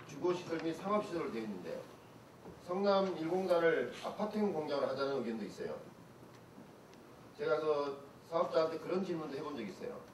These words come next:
우리가, 어, 공원화의 요구 때문에 삼분의 일을 기부 체납 받았는데,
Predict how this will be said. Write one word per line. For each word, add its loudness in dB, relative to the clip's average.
우리가, 6
어, -2
공원화의 2
요구 -4
때문에 -2
삼분의 -2
일을 -2
기부 -8
체납 -6
받았는데, -4